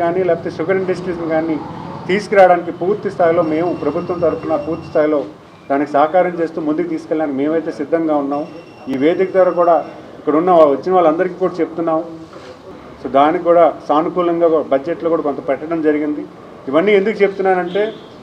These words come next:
ఖచ్చితంగా రాష్ట్రాన్ని ఎంప్లాయ్‌మెంట్ అలాగే ఫార్మర్స్కి ఓ బెనిఫిట్ అయ్యేలాగా గౌ-, గౌరవ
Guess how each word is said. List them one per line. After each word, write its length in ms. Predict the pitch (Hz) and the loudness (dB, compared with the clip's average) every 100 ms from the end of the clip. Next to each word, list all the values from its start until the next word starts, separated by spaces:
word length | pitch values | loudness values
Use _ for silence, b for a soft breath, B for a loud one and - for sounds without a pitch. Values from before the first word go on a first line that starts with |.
| - - | -10 0
ఖచ్చితంగా 500 | 160 - 196 190 196 180 | 0 0 0 4 4 6
రాష్ట్రాన్ని 560 | 156 170 - 180 180 185 202 - - - - - 147 | 6 4 0 -2 0 -2 -4 -10 -12 -12 -8 -2 0
ఎంప్లాయ్‌మెంట్ 560 | 185 208 196 190 190 190 170 | 6 8 8 2 2 6 6
అలాగే 300 | 165 170 170 - - - - - - 135 | 6 6 2 2 -10 -16 -16 -16 -4 2
ఫార్మర్స్కి 540 | 156 196 202 - 196 170 | 4 4 2 0 -2 0
ఓ 20 | 147 | 2
బెనిఫిట్ 340 | 156 - - 175 | 0 0 0 4
అయ్యేలాగా 420 | 170 165 160 160 143 - - - - 131 | 6 6 4 2 0 -2 -14 -14 -4 0
గౌ-, 120 | 135 127 | 4 6
గౌరవ 180 | 156 | 4